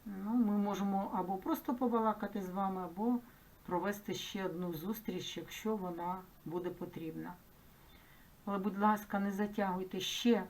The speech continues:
чого не рекомендую, і передайте всім в своїй групі. Ось це практика, це саме те, що не бажано отримати борг.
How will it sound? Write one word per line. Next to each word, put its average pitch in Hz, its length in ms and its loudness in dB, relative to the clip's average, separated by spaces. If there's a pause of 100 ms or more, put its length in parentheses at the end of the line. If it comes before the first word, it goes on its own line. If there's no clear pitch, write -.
(240)
чого 220 260 6
не 220 100 6
рекомендую, 208 840 2
і 214 80 2
передайте 214 580 2
всім 240 340 4
в 247 60 4
своїй 196 380 -2
групі. 185 400 -4 (920)
Ось 220 200 4
це 233 540 6
практика, - 680 4 (920)
це - 180 2
саме 285 440 6
те, 302 240 2
що - 220 4
не 220 160 8
бажано 214 680 6 (380)
отримати 240 600 8
борг. 180 420 -4